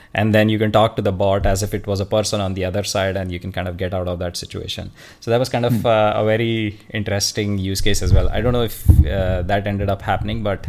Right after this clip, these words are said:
Speaker 1: that was kind of in the wild, wild west. <laughs>
Speaker 2: Yeah. Wow.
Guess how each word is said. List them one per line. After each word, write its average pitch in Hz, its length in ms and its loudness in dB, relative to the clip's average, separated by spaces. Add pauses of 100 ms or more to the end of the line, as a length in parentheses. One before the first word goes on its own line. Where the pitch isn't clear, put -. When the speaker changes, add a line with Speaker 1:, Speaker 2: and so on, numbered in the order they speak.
Speaker 1:
that 104 80 2
was 95 100 0
kind 90 160 -2
of 90 100 -6
in 90 100 -6
the 87 80 -4
wild, 87 200 -4
wild 87 220 -6
west. - 400 -8 (120)
<laughs> - 360 -4
Speaker 2:
Yeah. 110 260 -2 (240)
Wow. 107 300 -2